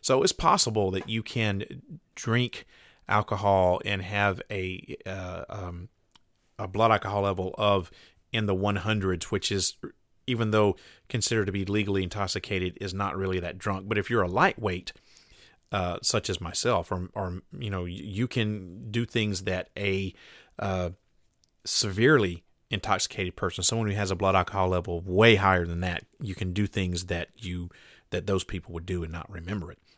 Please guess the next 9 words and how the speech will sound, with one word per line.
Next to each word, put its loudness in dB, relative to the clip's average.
But, 0
you -2
know, -2
did 0
this 2
sad 2
event, 0
was 0
it -4